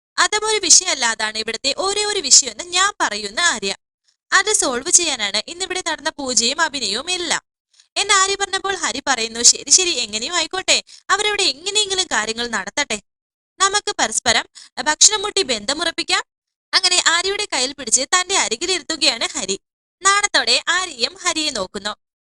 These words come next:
ഹരി കുറച്ച് ഭക്ഷണം എടുത്ത് ആര്യയുടെ വായിൽ വെച്ച് കൊടുക്കാൻ തുടങ്ങിയപ്പോൾ മുകളിൽ നിന്ന്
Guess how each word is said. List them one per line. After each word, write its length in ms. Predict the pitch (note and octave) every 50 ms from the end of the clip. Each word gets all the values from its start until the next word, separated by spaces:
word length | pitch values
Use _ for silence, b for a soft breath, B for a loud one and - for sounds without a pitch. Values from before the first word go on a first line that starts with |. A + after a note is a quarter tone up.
| _ _ _ _ _ _ _ _ _ _ -
ഹരി 200 | F4 F4+ F#4+ G4
കുറച്ച് 340 | G4 - F#4 F#4 G4+ - G#4+
ഭക്ഷണം 380 | - C4+ A3 - - D#4+ F4+ F4
എടുത്ത് 260 | D4+ - - C4 C4 -
ആര്യയുടെ 480 | C4 C#4 D4 E4+ F4 D#4+ C#4 C#4+ F#4+ b b b b -
വായിൽ 300 | D4+ D4+ D#4+ E4+ G4 G#4
വെച്ച് 240 | G4 F4 - -
കൊടുക്കാൻ 340 | F4+ F#4 F4+ - - F4+ F4+ -
തുടങ്ങിയപ്പോൾ 480 | F4+ D#4 C4 B3+ A#3+ A#3+ - C4 C#4+ E4+
മുകളിൽ 400 | E4 C4 A#3 A3 A#3+ C4 D4+ D4+
നിന്ന് 240 | C#4+ B3+ A3+ C4